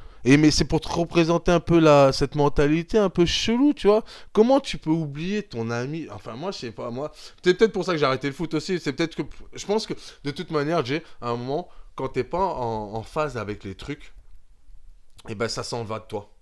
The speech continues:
Tu vois ce que je veux dire ? C'est-à-dire que les, les trucs, euh, le jiu-jitsu, ça va bien avec moi, donc je pense que je, tu vois, je m'attire de bonnes personnes, la vie est belle. Eh ben, je pense que quand tu, quand, quand t'es dans des trucs comme ça, tu t'attires pas les bonnes personnes,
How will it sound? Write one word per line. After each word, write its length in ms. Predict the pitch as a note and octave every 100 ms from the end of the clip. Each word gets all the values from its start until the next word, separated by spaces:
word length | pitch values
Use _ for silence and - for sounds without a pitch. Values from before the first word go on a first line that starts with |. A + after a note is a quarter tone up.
| - _ _ _
Tu 80 | G2+
vois 100 | G#2+
ce 60 |
que 60 | A2
je 40 |
veux 60 | G#2
dire ? 120 | B2+
C'est-à-dire 300 | B2+ A2+ A#2+
que 80 | B2
les, 140 | A#2+ - - A2+
les 80 |
trucs, 260 | A2+ F3+ - - - - -
euh, 160 | A2+ G2+
le 140 | C3
jiu-jitsu, 380 | C3+ D3+ D#3+ A3
ça 160 | - B2
va 80 |
bien 180 | A#2+ D#3
avec 140 | E3+ C3
moi, 180 | D#3+ G#3
donc 180 | E3 -
je 60 |
pense 180 | C3+ A#2+
que 80 | A#2
je, 440 | G2+ - - - - _ _ -
tu 100 | C3+
vois, 160 | C#3 B2
je 120 | A2+
m'attire 300 | A2 - A#2
de 100 | A#2
bonnes 260 | G#2+ A#2
personnes, 760 | A#2 B2 - C3 C3 C3 A2+ A2
la 100 | G#2+
vie 200 | A2 A#2+
est 100 | A#2
belle. 320 | A2 B2+ B2+ - - - - -
Eh 80 | G#2
ben, 280 | G#2 A2 G#2+ - - _
je 160 | - -
pense 200 | C#3 C#3+
que 80 | A#2+
quand 300 | - D3 D3
tu, 120 | - - - - -
quand, 120 | - - - - - - _ - _
quand 140 | C#3+ C#3+
t'es 120 | C3
dans 140 | A#2+
des 120 | A#2 A#2
trucs 140 | -
comme 140 | A#2+
ça, 140 | G#2+ -
tu 120 | -
t'attires 300 | F#2+ - G2
pas 160 | B2 B2
les 120 | A#2
bonnes 220 | G#2+ G#2+
personnes, 520 | - - G2+ A#2 B2